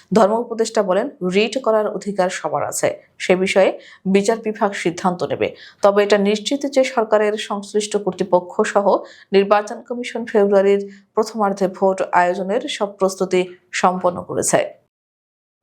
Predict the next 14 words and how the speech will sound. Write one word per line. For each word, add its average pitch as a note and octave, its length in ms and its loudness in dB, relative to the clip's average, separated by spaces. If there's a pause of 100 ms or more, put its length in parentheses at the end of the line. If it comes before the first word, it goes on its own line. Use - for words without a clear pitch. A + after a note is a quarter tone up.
অন্তর্বর্তীকালীন C4 760 4
সরকারের A#3+ 480 2
পররাষ্ট্র G#3 500 -2
উপদেষ্টা G3+ 400 -2
মোহাম্মদ F#3+ 320 -2
তৌহিদ G3 420 0
হাসান G3 260 -4
বলেছেন, F3 380 -2
"শেখ B3 320 -2
হাসিনাকে A#3 440 0
দেশে G#3 300 2
ফেরত G3+ 280 0
দেওয়ার F#3 340 2
ব্যাপারে F3 420 -2